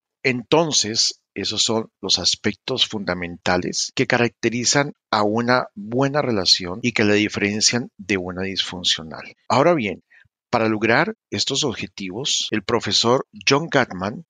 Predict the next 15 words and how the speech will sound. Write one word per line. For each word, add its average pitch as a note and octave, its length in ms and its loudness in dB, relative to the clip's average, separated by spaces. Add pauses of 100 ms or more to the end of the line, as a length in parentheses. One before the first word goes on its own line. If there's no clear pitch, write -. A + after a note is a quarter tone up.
(100)
que G2+ 380 4
es, - 340 0
a G#2 60 4
mi G2+ 140 -2
modo F#2+ 260 2
de G2+ 80 2
ver, F#2+ 300 2 (340)
uno G#2 180 0
de A2 60 4
los G2 180 2
investigadores F#2 680 -2
más A2 340 2
importantes G2 1120 -4 (120)
en F2 200 -8
este G2 600 -4